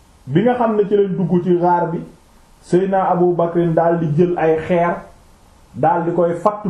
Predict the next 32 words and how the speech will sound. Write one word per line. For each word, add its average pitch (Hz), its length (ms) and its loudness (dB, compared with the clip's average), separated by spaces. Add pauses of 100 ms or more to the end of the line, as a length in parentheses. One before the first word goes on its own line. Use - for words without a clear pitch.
trou 214 220 0
yi 202 160 0
nga 214 120 2
xam 185 240 0
ne 180 80 2
ñoo 170 180 2
nekkoon 165 460 0
ci 175 160 -2
xaar 160 320 0
bi, 226 140 -6 (460)
ci, 123 200 -2
ci 143 260 2
biir 147 380 0
grotte 165 340 0
bi, 294 140 -2 (1200)
ba 175 240 2
mu 311 100 -2
des 269 280 -2
benn, 220 260 0 (840)
mu 170 180 0
daal 185 260 0
di 160 140 -4
jël 170 160 0 (240)
pooj 170 300 0
bi, 151 260 0
tànk 180 300 0
bi 151 120 0
daal 151 220 0
di 151 60 -4
ko 151 120 0
fay 151 240 0
teg, - 280 -4